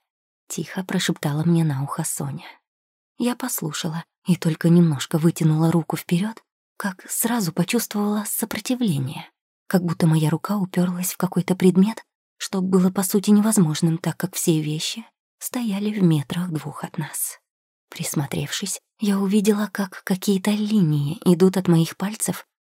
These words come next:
до самой вазы. «Молодец! А теперь просто попробуй немножко сдвинуть»,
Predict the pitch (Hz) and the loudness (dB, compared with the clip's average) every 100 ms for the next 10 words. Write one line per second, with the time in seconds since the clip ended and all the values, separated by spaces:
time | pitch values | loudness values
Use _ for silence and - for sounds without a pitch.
0 | - 175 - 160 151 160 160 143 139 - | 0 0 2 0 2 2 0 -2 -4 -6
1 | 156 165 _ _ _ _ _ _ _ _ | -8 -12 _ _ _ _ _ _ _ _
2 | _ _ _ _ _ 165 151 147 190 185 | _ _ _ _ _ 0 2 2 0 -2
3 | 151 139 - - _ _ _ - 165 160 | -8 -6 -6 -6 _ _ _ -10 -4 -2
4 | - 156 - 143 139 - - 156 - 151 | -2 -4 -4 -6 -6 -8 -6 -8 -8 -10
5 | - 170 170 175 180 165 147 147 - 190 | -4 -2 2 6 6 6 4 -2 -4 -4
6 | 185 160 143 139 165 - - | -2 -2 -2 -4 -8 -10 -12